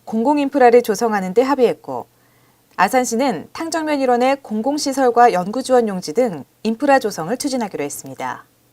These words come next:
아울러 한국토지주택공사는 공공시설 입지를 위해 불당동 부지를 우선 조성하고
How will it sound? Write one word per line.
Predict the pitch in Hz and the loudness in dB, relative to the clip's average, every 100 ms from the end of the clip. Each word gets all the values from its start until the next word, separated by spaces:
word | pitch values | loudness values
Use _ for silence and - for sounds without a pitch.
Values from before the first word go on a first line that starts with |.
| _ _ _ _ _ _ _ - | _ _ _ _ _ _ _ -2
아울러 | 196 208 269 | 0 4 2
한국토지주택공사는 | 311 339 339 330 294 254 226 233 214 196 165 170 240 131 - _ | 2 -6 -6 -4 -4 -4 0 0 0 -6 -4 -2 -2 -4 -14 _
공공시설 | - 226 285 294 294 254 | -6 0 0 0 2 2
입지를 | 226 226 220 202 | 2 2 4 2
위해 | 185 233 | 2 2
불당동 | 240 - 202 254 254 254 226 | 0 -8 -2 -2 0 -2 -2
부지를 | 226 208 220 277 | -2 2 4 2
우선 | 196 185 254 | -2 -2 -2
조성하고 | 226 196 196 160 - 156 | -2 -6 -6 -6 -6 -6